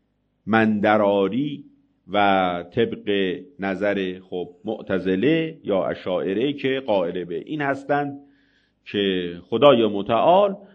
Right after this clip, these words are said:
مصلحتش بر این تعلق گرفته که این نحو اوامر رو به مردم القا کنه، این نحو تشریع القا کنه.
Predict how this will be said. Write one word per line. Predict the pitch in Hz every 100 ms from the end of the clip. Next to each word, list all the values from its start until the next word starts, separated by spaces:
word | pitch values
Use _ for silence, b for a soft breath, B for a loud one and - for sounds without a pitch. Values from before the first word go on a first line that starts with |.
| B
مصلحتش | 190 190 190 208 196 143 -
بر | 117
این | 110 107
تعلق | 110 101 98 104 98
گرفته | 98 101 101 113 117 120 b b b
که | - 156
این | 233 190 135
نحو | 117 104 110
اوامر | - 104 101 101 98
رو | 107 104
به | 98
مردم | 92 92 90 92
القا | 80 90 80 87
کنه، | 85 - 82 78 85 -
این | 196 147
نحو | 113 87 101
تشریع | 92 95 92 - 98
القا | 92 90 85
کنه. | - -